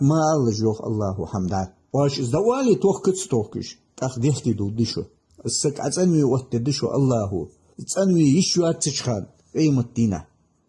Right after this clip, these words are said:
كفى بالمرء يعني هات إلشن حديث ده بخاري زديتا.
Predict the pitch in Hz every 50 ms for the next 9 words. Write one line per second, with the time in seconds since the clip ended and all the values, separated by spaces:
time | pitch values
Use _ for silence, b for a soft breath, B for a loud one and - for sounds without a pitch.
0 | _ _ _ _ _ - 165 202 196 - 214 214 214 208 175 190 180 170 170 185
1 | 196 185 139 135 135 123 117 113 120 127 127 127 123 131 135 117 - 113 104 101
2 | 131 131 131 117 101 - 117 123 131 135 139 131 127 120 117 123 110 104 101 98
3 | 92 101 123 120 - - 110 92 87 90